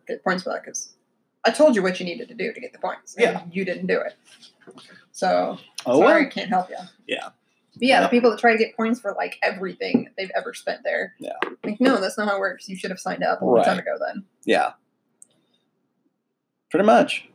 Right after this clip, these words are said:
Speaker 2: What, yeah, what I, but I just, I thought it was just absolutely ridiculous of this woman to sit there.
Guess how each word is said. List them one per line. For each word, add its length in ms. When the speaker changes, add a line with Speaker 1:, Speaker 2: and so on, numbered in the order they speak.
Speaker 2:
What, 280
yeah, 300
what 180
I, 180
but 140
I 100
just, 180
I 120
thought 200
it 60
was 100
just 240
absolutely 400
ridiculous 480
of 60
this 180
woman 200
to 80
sit 200
there. 220